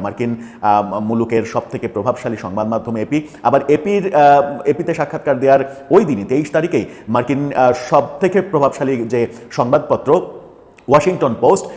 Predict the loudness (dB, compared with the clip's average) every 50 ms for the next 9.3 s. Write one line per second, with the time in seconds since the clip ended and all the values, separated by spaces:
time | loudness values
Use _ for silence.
0 | -16 -6 -2 0 2 4 2 2 0 -4 -8 0 2 2 2 2 -2 -4 -4 -4
1 | -4 0 -2 -2 0 2 0 0 0 -2 -6 -12 -18 -4 -4 -2 -2 0 0 0
2 | 0 -2 -4 -4 -2 0 0 -2 -2 -6 -8 -8 -8 -10 -10 -8 -8 -10 -4 -4
3 | -4 -4 -4 -10 -18 -16 -4 0 2 2 2 0 -2 -4 -6 -6 -4 -2 -4 -6
4 | -6 -10 -8 -6 -8 -6 0 0 0 0 0 0 0 0 0 0 -2 -4 -4 -4
5 | -2 0 2 2 2 2 2 2 2 2 0 -2 -12 -18 -6 2 4 6 6 6
6 | 6 2 -4 -6 -4 -4 -4 -4 -4 -2 -2 0 2 2 2 2 0 0 0 -2
7 | -2 0 -4 -4 -4 -2 -2 -2 0 0 0 0 0 -2 -2 -2 -2 -2 -2 0
8 | -2 -2 -2 -4 -8 -8 -4 -4 -4 -4 0 0 0 2 2 2 0 -2 -10 -16
9 | -18 -6 0 2 2 2